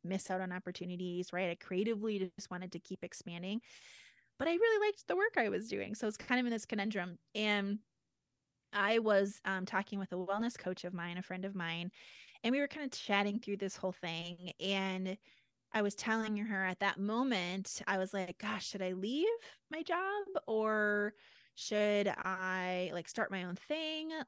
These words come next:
Like, it just seemed super risky at the time for me. I was like, "This is kinda nerve-wracking to think about going all in on my own. Like, there's the financial risk. I have a family, we have a mortgage,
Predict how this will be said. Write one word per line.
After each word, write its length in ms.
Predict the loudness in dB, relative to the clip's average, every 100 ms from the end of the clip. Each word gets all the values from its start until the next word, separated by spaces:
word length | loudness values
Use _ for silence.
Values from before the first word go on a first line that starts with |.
| -6
Like, 340 | 0 0 0 -4
it 100 | -2
just 180 | -2 -2
seemed 180 | -2
super 340 | -2 -4 -4 -2
risky 560 | -2 -4 -8 -8 -8 -6
at 160 | -4
the 80 | -4
time 440 | -8 -6 -6 -4 -6
for 120 | -6
me. 180 | -6 -6
I 40 |
was 100 | -8
like, 100 | -10
"This 120 | -10
is 140 | -8 -8
kinda 240 | -8 -8
nerve-wracking 760 | -2 -2 0 -2 -2 -2 0 -2
to 60 |
think 180 | -2 -4
about 140 | -4 -4
going 220 | -4 -6
all 160 | -4 -4
in 120 | -6
on 80 | -6
my 160 | -6 -4
own. 240 | -2 -2
Like, 180 | -4 -8
there's 160 | -10 -8
the 80 | -8
financial 460 | -6 -6 -6 -4
risk. 220 | -6 -4 -6
I 40 |
have 120 | -6
a 40 | -8
family, 420 | -2 0 0 0
we 60 | -2
have 80 |
a 60 | -2
mortgage, 380 | 0 0 0 -6